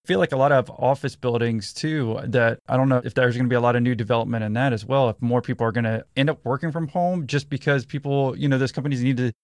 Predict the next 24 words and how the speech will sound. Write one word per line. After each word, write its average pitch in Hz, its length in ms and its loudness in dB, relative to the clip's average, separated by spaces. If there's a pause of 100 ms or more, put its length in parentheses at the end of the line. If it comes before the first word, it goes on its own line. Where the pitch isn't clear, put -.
get 143 180 0
money 131 320 4
back 123 340 2
from 117 440 0
letting 127 220 4
their 120 140 2
leases 120 380 -2
run 107 160 0
dry 104 320 0
just 113 220 -4
so 123 100 0
they 117 80 2
can, 113 180 -2
uh, 110 40 -2
you 120 200 -2
know, 110 200 0
earn 131 200 2
some 123 140 -4
money 101 220 -2
back 107 320 -2
again 110 200 -2
from 104 460 -4 (100)
the 120 140 -2
pandemic. 120 560 -4